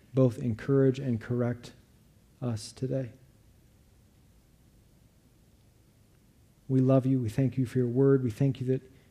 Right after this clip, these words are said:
you set us free to serve you, to worship you, and to love you. Because of the cross, we're no longer, uh, chained up, but we've been set free.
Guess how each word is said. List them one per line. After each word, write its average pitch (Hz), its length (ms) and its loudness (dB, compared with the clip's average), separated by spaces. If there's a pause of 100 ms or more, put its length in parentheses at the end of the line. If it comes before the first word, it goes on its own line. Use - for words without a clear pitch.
(120)
you 127 80 -4
set 143 260 0
us 117 120 -2
free 135 280 0
to 117 80 -2
serve 143 420 -4
you, 131 320 0
to - 100 -8
worship 127 500 -2
you, 131 200 0 (300)
and 127 140 -2
to 120 80 -2
love 120 280 -2
you. 113 220 -6 (2000)
Because 131 300 -2
of 131 80 0
the 123 80 -6
cross, 127 500 -2
we're 127 280 0 (1700)
no 143 140 4
longer, 139 540 2 (920)
uh, 107 100 -8
chained 135 380 2
up, 120 180 -2 (500)
but 123 100 -6
we've 131 180 0
been 123 120 0
set 127 280 -4
free. 117 340 0